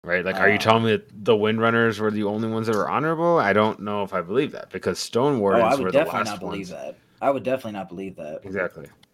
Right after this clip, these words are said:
Speaker 2: There's no, I mean, there's no way that, I mean, there at least has to be half of the Knights Radiance orders that are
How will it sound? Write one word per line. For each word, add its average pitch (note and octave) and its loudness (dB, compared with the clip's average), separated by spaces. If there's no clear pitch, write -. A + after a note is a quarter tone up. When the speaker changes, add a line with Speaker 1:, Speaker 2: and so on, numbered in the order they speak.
Speaker 2:
There's D3+ 0
no, E3 2
I E3 0
mean, E3 -4
there's E3+ -2
no F3 2
way D3 0
that, A#2 -4
I - -10
mean, C3 -12
there E3 4
at G3 0
least A#3 -4
has F3+ 2
to D3 -10
be B2+ -8
half D3 0
of C#3+ -12
the B2 -8
Knights A#2 -12
Radiance A2 -10
orders G2 -12
that G#2+ -6
are F#2+ -10